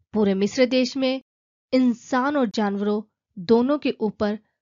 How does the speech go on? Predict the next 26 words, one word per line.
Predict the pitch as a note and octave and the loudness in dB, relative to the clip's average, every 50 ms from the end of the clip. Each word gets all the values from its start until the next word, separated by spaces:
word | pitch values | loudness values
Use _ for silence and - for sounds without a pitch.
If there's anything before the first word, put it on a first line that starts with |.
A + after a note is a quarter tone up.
| _ _ - | _ _ -6
फफोले | A3 - - A#3+ A3+ A3+ A3 G#3+ G#3+ A3+ - _ _ _ _ _ - | -6 -2 2 2 2 2 2 0 -2 -4 -8 _ _ _ _ _ -2
और | A#3 A3 | -2 -2
फोड़े | - - - - A3+ G#3 G#3+ A3 B3 | -2 -4 -6 -2 0 2 2 2 2
बन | A#3+ A3 G#3+ G3+ G3 | 2 0 -2 -4 -6
जाएगी। | - A#3 F3+ F3+ F3 F3+ F3+ F3 - _ _ _ _ _ _ _ _ _ _ _ _ | -6 -6 -6 -6 -6 -8 -10 -12 -12 _ _ _ _ _ _ _ _ _ _ _ _
और | A#3+ A#3 | 4 4
तब | A#3 A#3+ _ C4+ C#4 D4+ C#4+ | 4 4 _ 2 2 2 2
उन्होंने | D4+ C#4+ B3+ A3 G#3 G#3 G3+ G3+ A3 A#3 - _ _ _ _ _ _ _ _ _ - | 2 2 2 2 0 0 0 -2 -2 -4 -8 _ _ _ _ _ _ _ _ _ -6
भट्टी | F#3+ A3+ G#3+ - _ - D4 D4+ | -4 -2 -4 -2 _ 2 2 4
में | C#4 B3+ | 4 2
से | B3 - A#3+ | 2 2 2
राख | G#3+ G3+ G3+ - - | 2 2 0 0 0
लेकर | A#3 G#3 G3 - - A3 A3 A#3+ - _ _ _ _ _ _ _ _ _ - | 0 0 0 0 -2 -4 -4 -4 -8 _ _ _ _ _ _ _ _ _ 2
फैरो | C4 A#3 A3 G#3+ G#3+ | 4 4 6 4 2
के | - A#3+ | 2 -2
सामने | A3+ - - B3 G3+ F#3+ G3+ A3+ B3 | -2 -2 -2 -2 0 0 0 -2 -4
खड़े | A#3+ - A#3 G3+ F#3 | -4 -4 -4 -2 -2
हुए | E3+ - G3 F#3 F3 F3 - _ _ _ _ _ _ _ _ _ _ _ _ _ - | -2 -2 -4 -4 -4 -4 -8 _ _ _ _ _ _ _ _ _ _ _ _ _ 2
और | A3 A3+ G#3 | 2 4 4
मूसा | G#3 G#3 G3+ G3+ G3+ G3+ - B3 | 2 2 0 0 0 2 2 2
ने | B3 B3 | 2 2
उस | B3 A#3+ - | 2 0 0
राख | B3+ B3+ A#3+ A#3+ B3 _ - | 2 2 2 0 0 _ 0
को | B3+ B3 B3+ C4 C4 _ _ _ _ _ _ _ _ _ _ - | 2 2 2 0 -2 _ _ _ _ _ _ _ _ _ _ -4
आकाश | G#3+ G#3 _ - G#3+ G#3+ A#3+ B3 - | -4 -4 _ 0 2 2 2 2 0
की | - - A#3 G3 - | -2 -4 -4 -4 -4